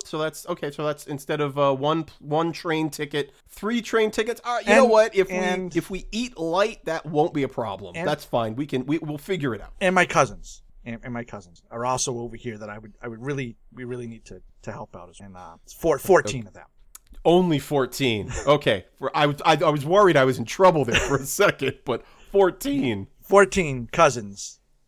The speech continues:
Speaker 2: One
Speaker 1: Yeah,
Speaker 2: brother.
Speaker 1: I'm literally carrying all the money I have on me. <laughs> It's, it's, uh, in this sack with a dollar sign on it.
Speaker 2: Mm.
Speaker 1: Uh,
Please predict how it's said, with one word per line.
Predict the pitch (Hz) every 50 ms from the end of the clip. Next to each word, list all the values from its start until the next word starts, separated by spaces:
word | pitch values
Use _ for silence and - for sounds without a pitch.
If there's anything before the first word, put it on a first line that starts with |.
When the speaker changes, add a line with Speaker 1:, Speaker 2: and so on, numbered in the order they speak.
| _
Speaker 2:
One | - 147 175 196
Speaker 1:
Yeah, | 175 170
Speaker 2:
brother. | 180 175 - 175 151 151
Speaker 1:
I'm | 156
literally | 180 196 202 208 214 208 190 175 165
carrying | - - 170 147 151 160 165 165 160 160 143
all | 135 143 156
the | 151 147
money | 139 131 139 139 143 143
I | 135 127 123
have | 135 139 139 143 139
on | 127 127 127 131 143
me. | 151 147 -
<laughs> | - 190
It's, | 185 151 143 143 - 139
it's, | 135 131 - 139
uh, | 120 117
in | 156 175 185 175
this | 160 147 143 -
sack | - - 156 143 147 156 - -
with | 143 131 123
a | 123 117 110
dollar | 123 117 117 131 143 151
sign | 147 - 170 156 160 165
on | 170 165 175 175
it. | 175 180 180 -
Speaker 2:
Mm. | 165 -
Speaker 1:
Uh, | 135 127 127 127 127 123 123